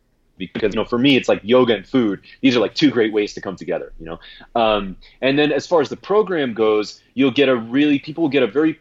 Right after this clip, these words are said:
powerful mix of pragmatic and esoteric. So it's like we do traditional yoga stuff, mantra, pranayama,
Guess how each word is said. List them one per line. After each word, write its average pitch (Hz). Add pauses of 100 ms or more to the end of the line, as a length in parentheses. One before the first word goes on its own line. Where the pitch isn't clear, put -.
(120)
powerful 160
mix 113 (300)
of 113
pragmatic 131
and 110
esoteric. 95
So 117
it's -
like 143
we 139
do 196
traditional 151
yoga 120
stuff, 147 (460)
mantra, 135
pranayama, 131